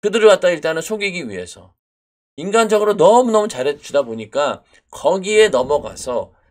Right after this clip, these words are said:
뭐 그 교리가 어떻든 이게 하나님 말씀과 어떻게 벗어나는지 이런 것도 생각하지도 않고 그 인정, 친절 이런 거에 혹 넘어가가지고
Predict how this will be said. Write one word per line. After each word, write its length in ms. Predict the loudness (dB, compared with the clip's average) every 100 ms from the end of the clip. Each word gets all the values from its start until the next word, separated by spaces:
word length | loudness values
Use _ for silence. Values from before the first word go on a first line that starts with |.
| _
뭐 120 | -14 -12
그 180 | -12 -12
교리가 520 | -8 -6 -6 -2 -2
어떻든 800 | -2 -6 -10 -10 -12 -10 -12 -12
이게 340 | -8 -4 -4
하나님 420 | -4 -4 -4 -6
말씀과 560 | -10 -10 -10 -6 -4 -6 -12 -20 _ -12
어떻게 340 | -10 -8 -8
벗어나는지 680 | -6 -6 -4 -4 -6 -8 -6
이런 220 | -6 -4
것도 200 | -6 -8
생각하지도 580 | -6 -8 -8 -14 -10 -10
않고 460 | -8 -2 -2 -4 _ _ -20 _ -6
그 320 | 2 4 2
인정, 580 | -2 -6 2 2 0 _ _ _ _ _ _ -14
친절 560 | -10 -4 0 0 -2 _ _
이런 260 | -8 -6 -2
거에 100 | -4
혹 300 | -4 -6 -4
넘어가가지고 960 | -2 -2 -4 -10 -14 -14 -10 -12